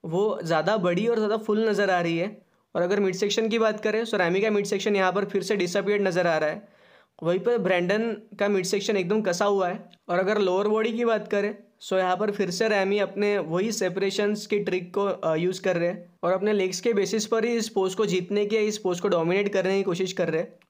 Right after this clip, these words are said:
और वहीं पर ब्रैंडन के लेग्स पूरी तरीके से ऑफ है। But अगर मैं ओवरऑल पैकेज की बात करूँ, अ,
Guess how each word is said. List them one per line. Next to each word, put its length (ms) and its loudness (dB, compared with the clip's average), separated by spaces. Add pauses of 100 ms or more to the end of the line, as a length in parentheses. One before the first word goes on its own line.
(120)
और 80 -2
वहीं 180 2
पर 160 2
ब्रैंडन 400 2
के 100 2
लेग्स 240 0
पूरी 180 0
तरीके 340 0
से 120 0
ऑफ 280 0
है। 340 -4 (140)
But 140 0
अगर 180 2
मैं 100 2
ओवरऑल 280 2
पैकेज 420 -2
की 120 -2
बात 280 0
करूँ, 340 -2 (500)
अ, 80 -4